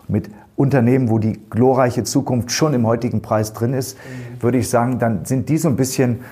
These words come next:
Speaker 1: auf Seite geschoben worden, ähm, äh, in, in der, in der Vergangenheit. Äh, das klingt jetzt nach einem klassischen Value, ähm, Value, ähm, äh, Vorschlag oder Value Investment, aber, äh, das gibt's eh nicht, Value und Growth, das ist irgendwo hängt zusammen, nicht?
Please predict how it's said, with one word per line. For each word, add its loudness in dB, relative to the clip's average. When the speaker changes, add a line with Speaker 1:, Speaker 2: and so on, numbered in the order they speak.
Speaker 1:
auf -4
Seite 2
geschoben -2
worden, -2
ähm, 0
äh, -2
in, -2
in -4
der, -2
in -2
der 0
Vergangenheit. -2
Äh, -2
das 0
klingt 0
jetzt -2
nach 2
einem 0
klassischen 0
Value, 2
ähm, -2
Value, 0
ähm, 0
äh, -4
Vorschlag 0
oder -2
Value 0
Investment, 0
aber, 2
äh, 0
das -6
gibt's 0
eh 2
nicht, 2
Value 4
und 2
Growth, 0
das -4
ist -2
irgendwo 0
hängt -4
zusammen, 0
nicht? -6